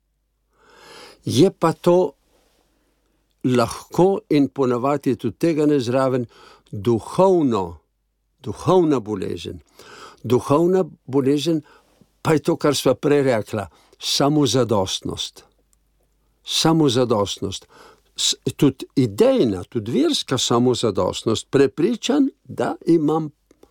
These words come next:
dokončen prav. Glejte, in v tem primeru,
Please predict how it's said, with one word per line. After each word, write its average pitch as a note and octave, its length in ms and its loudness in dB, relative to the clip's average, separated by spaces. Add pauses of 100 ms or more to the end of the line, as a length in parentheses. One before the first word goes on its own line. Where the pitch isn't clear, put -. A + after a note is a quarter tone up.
(160)
dokončen D3+ 760 0
prav. G#2 320 -2 (420)
Glejte, D#3 340 2
in C3 140 2
v A#2+ 60 0
tem G#3 260 -4
primeru, E3+ 680 2